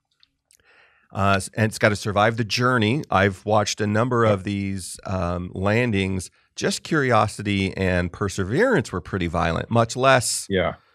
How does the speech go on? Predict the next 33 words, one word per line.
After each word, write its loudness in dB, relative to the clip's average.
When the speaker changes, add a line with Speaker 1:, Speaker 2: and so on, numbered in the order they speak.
Speaker 1:
basically 0
shooting 2
stuff 0
into -2
the -4
planet 0
before -2
that. -2
So -2
it's 2
gotta 4
Speaker 2:
Explosive. 2
Speaker 1:
survive 0
that. 2
Speaker 2:
The -4
propellant -2
was, -4
<laughs> -2
you 0
know, -4
Speaker 1:
Right. 4
Speaker 2:
uh, -6
meant -2
to 0
explode. -4
So -2
that's -4
Speaker 1:
Right. 2
Speaker 2:
also -2
a -2
little -4
scary. -2
Speaker 1:
Let's, 4